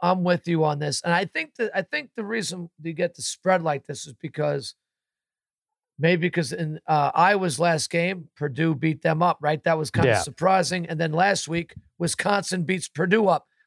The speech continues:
Speaker 1: But that's been the kind of season it's been, right?
Speaker 2: Right.
Speaker 1: So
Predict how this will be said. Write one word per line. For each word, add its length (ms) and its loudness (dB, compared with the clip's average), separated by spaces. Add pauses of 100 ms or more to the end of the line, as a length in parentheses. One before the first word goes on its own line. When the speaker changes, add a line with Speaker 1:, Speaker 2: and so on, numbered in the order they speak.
Speaker 1:
But 140 0
that's 260 2
been 240 0
the 80 4
kind 320 2
of 60 -2
season 440 -2
it's 180 -2
been, 340 -2 (720)
right? 160 4
Speaker 2:
Right. 80 -4 (340)
Speaker 1:
So 380 -2